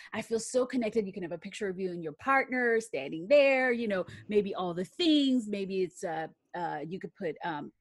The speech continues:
five weddings and, you know, whatever it's going to be. Like, you wanna tune into the specifics that lock you into the feeling of feeling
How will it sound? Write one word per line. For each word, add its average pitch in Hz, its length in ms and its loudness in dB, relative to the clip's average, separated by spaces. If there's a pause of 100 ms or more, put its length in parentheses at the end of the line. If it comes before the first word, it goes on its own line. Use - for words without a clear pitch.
five 240 320 0
weddings 226 760 -2
and, 185 160 0 (200)
you 285 100 6
know, 277 100 6
whatever 254 440 2
it's 302 160 -6
going 226 160 -2
to 208 80 -4
be. 190 260 -2
Like, 170 220 -6
you 262 160 0
wanna 311 240 4
tune 233 340 0
into 202 360 -2
the 185 100 -2
specifics - 800 -4
that 196 260 -4
lock 185 380 -4
you 208 200 -8
into 190 360 -2
the 175 100 -10
feeling 196 420 -4
of 170 140 -10
feeling 170 400 -8